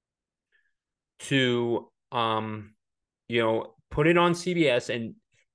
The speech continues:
and just figure out what E S P N is doing and try and just, you know, if, if the E-, the new owner of E S P N wants to drop the N H L from their network,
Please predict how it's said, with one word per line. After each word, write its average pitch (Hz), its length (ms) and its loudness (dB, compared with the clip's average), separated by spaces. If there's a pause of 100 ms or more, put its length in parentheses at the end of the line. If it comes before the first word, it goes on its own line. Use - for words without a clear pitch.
(160)
and 127 260 -2
just 123 240 -6
figure 160 240 4
out 139 160 2
what 147 260 0
E 156 140 0
S 143 140 -2
P 143 160 -8
N 143 100 -6
is 139 140 -8
doing 104 300 -4
and 107 120 -6
try 131 280 0
and 127 120 -4
just, - 300 -4 (1800)
you 127 80 2
know, 117 180 6
if, - 320 -4 (160)
if 107 160 -4
the 117 160 -8
E-, 156 440 4 (100)
the 123 100 -6
new 156 240 8
owner 151 240 6
of 120 180 0
E 139 80 2
S 131 140 0
P 131 160 0
N 120 140 -2
wants 127 200 -2
to 120 80 -8
drop 117 420 0
the 131 120 -2
N 120 100 -2
H 117 200 -4
L 123 220 0
from 110 440 -4 (400)
their 107 200 0
network, 113 540 0